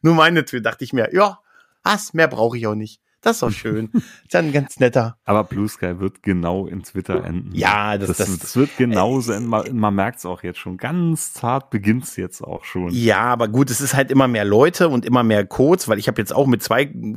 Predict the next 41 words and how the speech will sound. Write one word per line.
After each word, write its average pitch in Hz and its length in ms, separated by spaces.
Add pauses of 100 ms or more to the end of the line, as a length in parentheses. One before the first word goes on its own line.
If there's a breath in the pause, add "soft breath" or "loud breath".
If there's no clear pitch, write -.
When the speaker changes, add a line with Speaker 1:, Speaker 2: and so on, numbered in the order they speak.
Speaker 1:
Accounts, 120 500
die 120 80
jetzt 107 180
Codes 139 280
produzieren. 123 580 (360 loud breath)
Ich - 140
hab 135 80
auch 131 180
die 127 140
letzten 117 260
Tage 127 280
einen 110 120
unfassbaren 135 600
Follower, 123 460 (220)
äh, 107 280
Zuwachs 113 480
gehabt 117 340 (320 loud breath)
bei 110 140
Blue 120 200
Sky. 127 260
Da 95 140
waren 98 200
sicher 107 320
zehn, 131 320
fünfzehn 135 480
neue 120 220
Follower, 143 500 (400 loud breath)
äh, 135 160
aus 123 280
dem 123 140
Nichts 170 300
raus, 113 160
ohne 131 180
dass 117 160
ich 123 80
da 123 80
besonders 107 400
aktiv 165 320
gewesen 107 400
bin. 117 180
Und 110 200